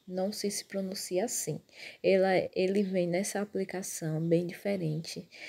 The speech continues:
eu não conhecia como era. E o modo de uso é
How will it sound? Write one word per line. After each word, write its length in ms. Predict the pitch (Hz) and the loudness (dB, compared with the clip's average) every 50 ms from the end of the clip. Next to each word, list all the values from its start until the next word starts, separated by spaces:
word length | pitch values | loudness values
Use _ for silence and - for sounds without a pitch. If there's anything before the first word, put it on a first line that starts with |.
| - - _ - | -18 -14 _ -4
eu 100 | 185 185 | -2 0
não 160 | 180 180 180 | 2 0 0
conhecia 720 | 185 - 190 185 185 190 196 208 - - - - 175 175 175 | -2 -2 -2 -2 -2 -2 -2 -4 -4 -6 -6 -4 -4 -4 -4
como 320 | - - 175 185 190 180 | -6 -8 -6 -2 0 2
era. 320 | 160 151 151 151 170 - - - - - - - - - - - | 2 2 2 2 0 -4 -8 -10 -16 -18 -16 -16 -16 -14 -8 0
E 140 | 185 202 | 4 4
o 40 | 208 | 6
modo 380 | 208 202 190 180 180 180 190 180 | 6 6 6 6 6 6 2 -4
de 300 | 175 - - 208 208 202 | -6 -4 -2 0 2 2
uso 520 | 180 180 180 180 180 180 185 190 208 226 - - | 2 2 2 2 0 0 -2 -4 -4 -4 -4 -2
é 280 | - 170 147 151 160 | 0 2 2 2 0